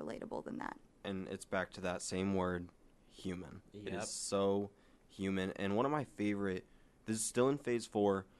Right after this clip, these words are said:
Speaker 2: uh, Falcon and the Winter Soldier.
Speaker 3: Mm-hmm.
Speaker 2: Bucky's scene with Ayo when they're sitting at the fire and he's finally break, broken that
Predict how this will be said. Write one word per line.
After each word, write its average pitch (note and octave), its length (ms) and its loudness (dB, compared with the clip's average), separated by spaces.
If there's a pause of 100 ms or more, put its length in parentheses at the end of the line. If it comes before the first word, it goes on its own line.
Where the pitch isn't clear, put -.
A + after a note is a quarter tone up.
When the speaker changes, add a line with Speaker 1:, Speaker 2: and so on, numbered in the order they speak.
(420)
Speaker 2:
uh, F2+ 340 -2
Falcon A#2 320 2
and A2 80 2
the G#2 60 2
Winter G2 160 2
Soldier. G2 520 -2 (340)
Speaker 3:
Mm-hmm. G#2 200 -10 (680)
Speaker 2:
Bucky's A2 420 0
scene G2+ 640 2
with F#2 540 -4 (220)
Ayo A#2+ 540 4 (280)
when F#2+ 240 0
they're F#2+ 80 -2
sitting A2 280 0
at A2+ 80 -2
the A2 80 -8
fire F#2+ 560 0 (380)
and F#2+ 100 0
he's F2+ 200 -2 (100)
finally G#2 400 2
break, F#2+ 420 -4 (320)
broken G2 640 0 (880)
that F2 380 2